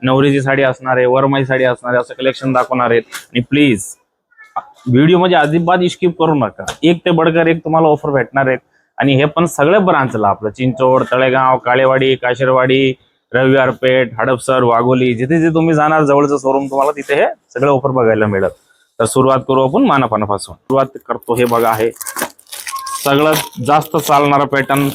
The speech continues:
मानापाना साडीमध्ये गार्डन सिल्क.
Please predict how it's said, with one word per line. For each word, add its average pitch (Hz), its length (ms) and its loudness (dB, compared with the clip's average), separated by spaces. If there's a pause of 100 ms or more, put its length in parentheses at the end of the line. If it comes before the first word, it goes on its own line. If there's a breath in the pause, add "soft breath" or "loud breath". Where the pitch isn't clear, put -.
(320)
मानापाना 131 460 0
साडीमध्ये 127 560 2
गार्डन 147 480 2
सिल्क. 110 380 -8